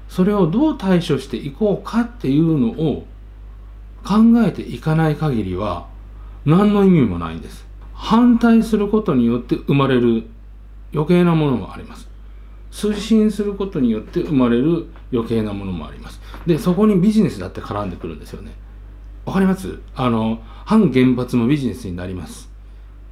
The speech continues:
原発推進派もビジネスになります。そういう、あの、ハイエナ的なものが絡んでくるんで、もう原発の是非とかは全く関係ない世界です、そういうのは。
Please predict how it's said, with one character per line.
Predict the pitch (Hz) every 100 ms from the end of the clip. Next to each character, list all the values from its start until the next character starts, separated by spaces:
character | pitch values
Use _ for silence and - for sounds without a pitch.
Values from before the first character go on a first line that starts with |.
| - - -
原 | 190 190
発 | 190 185
推 | 170 185 185
進 | 180 185
派 | 180 160
も | 180 196
ビ | 120 147
ジ | 135
ネ | 104
ス | 90 90
に | 85
な | 82
り | 85 73
ま | -
す。 | - - - - -
そ | - 190
う | 196
い | 196
う、 | 202 190 110 - - - -
あ | 127
の、 | 123 113 98 95 95
ハ | - - 175 175
イ | 180
エ | 170
ナ | 170
的 | 170 160 156
な | 147
も | 143 131
の | 110
が | 92 80 80 - - - - -
絡 | 143 175 175
ん |
で | 104
く | -
る | 104 90
ん | 76
で、 | 95 87 - - - 147
も | 123
う | 90 - -
原 | 170 190 190
発 | 196 196 185
の | 160
是 | 127 170
非 | - -
と | 107
か | 87
は | 90 87 - - - - -
全 | 139 170 - 214
く | 185
関 | 185 196 196
係 | 202 196
な | 202
い | 117
世 | 104
界 | 92 85
で | -
す、 | - -
そ | 92
う |
い | 87
う |
の |
は。 | 87